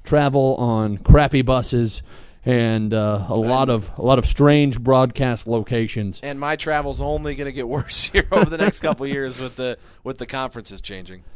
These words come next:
Speaker 1: At least you'll know that most of the places are going to have, uh, e-, equipment that works at
Speaker 2: That's true.
Speaker 1: G pac locations. But, you know, give us some travel stories and, um, just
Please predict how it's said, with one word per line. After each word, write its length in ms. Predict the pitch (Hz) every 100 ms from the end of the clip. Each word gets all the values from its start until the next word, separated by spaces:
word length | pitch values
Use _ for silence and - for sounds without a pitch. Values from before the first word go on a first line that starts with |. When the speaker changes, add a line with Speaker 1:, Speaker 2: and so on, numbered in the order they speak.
| -
Speaker 1:
At 120 | 151
least 240 | 143 165 -
you'll 120 | 156
know 200 | 143 143
that 160 | 131 120
most 260 | 131 135
of 60 | 127
the 80 | 110
places 440 | 131 131 127 117
are 120 | 110
going 260 | 113 113 107
to 80 | 107
have, 380 | 117 117 107
uh, 240 | 107 98 92 - - - -
e-, 60 | - - - - -
equipment 480 | 120 - 135 120 107
that 120 | 113
works 380 | 107 104 - - - -
at 140 | 110 107
Speaker 2:
That's 40 |
true. 120 | 113
Speaker 1:
G 20 |
pac 280 | 98 110 101
locations. 600 | 110 104 110 101 107 98
But, 260 | 113 117 - - - - -
you 80 |
know, 80 | 156
give 240 | 147 208 262
us 100 | 254
some 300 | - 170 131
travel 420 | 160 156 143 127
stories 580 | - 135 127 123 113 120
and, 380 | 131 123 120 120
um, 320 | 120 110 110 -
just 420 | 147 170 -